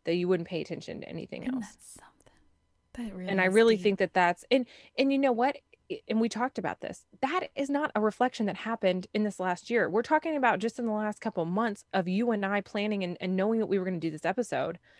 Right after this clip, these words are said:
Speaker 2: Yeah.
Speaker 1: Those are things that I've reflected further on. I dealt with the, you know, the first episode we talked about what happened.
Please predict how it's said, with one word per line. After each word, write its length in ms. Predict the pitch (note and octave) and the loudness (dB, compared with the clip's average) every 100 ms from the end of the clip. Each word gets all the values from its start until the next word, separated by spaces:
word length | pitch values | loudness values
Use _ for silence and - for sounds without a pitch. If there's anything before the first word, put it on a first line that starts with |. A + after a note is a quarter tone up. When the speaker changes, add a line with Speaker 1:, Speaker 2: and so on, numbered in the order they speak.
| A3+ | -10
Speaker 2:
Yeah. 380 | F#3+ G3 F3+ F#3 | -8 -6 -8 0
Speaker 1:
Those 240 | A3 D4 E4 | 2 4 2
are 80 | C#4+ | 2
things 260 | B3 A3 | 2 2
that 120 | G3 E3+ | 0 2
I've 200 | G#3+ A#3 | 2 2
reflected 420 | G#3+ G3+ - F3+ | 0 0 0 -6
further 380 | - G3+ A#3 D#3+ | 0 0 2 0
on. 240 | C#3 E3+ - _ _ _ - | 0 -4 -12 _ _ _ 0
I 140 | F#3 | 0
dealt 400 | F3 G3 A#3 C#4 | 4 4 6 4
with 300 | G3 F#3+ - _ | 2 0 -2 _
the, 400 | F3 F3+ E3+ E3 | -6 -2 -2 -4
you 140 | - F#3 | -4 -4
know, 80 | F3 | -4
the 60 | |
first 280 | F#3 G#3+ A3+ | -2 0 0
episode 240 | G3 F3+ F3 | 0 -2 -4
we 80 | E3+ | -4
talked 220 | F#3 E3+ | -4 -4
about 160 | E3+ - | -4 -4
what 100 | - | -2
happened. 640 | G3+ A#3+ - D#2+ F#3+ | -2 -2 -4 -6 -8